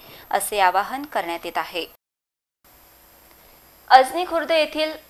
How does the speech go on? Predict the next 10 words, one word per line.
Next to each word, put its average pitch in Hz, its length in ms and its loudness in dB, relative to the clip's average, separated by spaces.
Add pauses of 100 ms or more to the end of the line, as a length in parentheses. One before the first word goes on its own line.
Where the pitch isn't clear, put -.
खून 302 220 -8
प्रकरणात 226 580 0
दोषी 220 280 -4
झालेल्या 269 360 -2
पाच 220 400 2
आरोपींना 190 640 -2 (340)
मुंबई 262 320 4
उच्च 240 260 -8
न्यायालयाच्या 277 500 -2
नागपूर 214 400 0